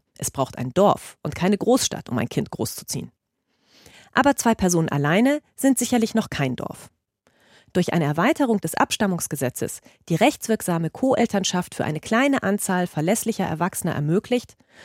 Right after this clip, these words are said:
könnte der Gesetzgeber hier einen wichtigen Grundstein legen. Aber so weit sind wir noch nicht.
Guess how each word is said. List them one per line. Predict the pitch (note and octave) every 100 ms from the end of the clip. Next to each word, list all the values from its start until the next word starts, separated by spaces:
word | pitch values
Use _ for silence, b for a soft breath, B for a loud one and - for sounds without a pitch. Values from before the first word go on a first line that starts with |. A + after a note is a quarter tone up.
| B
könnte | - D4+ C4
der | G#3+
Gesetzgeber | F3 F#3+ G3 - D#3
hier | C#3+ - A#3 B3+ A#3+
einen | D#3 D3+
wichtigen | D#3 G#3+ G3 F#3
Grundstein | - C3 - C#3
legen. | - - - _ _ _ _ B B B B B B B
Aber | F#4 F4
so | A3+ A3+
weit | A3 -
sind | D3 C#3
wir | C3+
noch | C#3
nicht. | D3 C#3+ -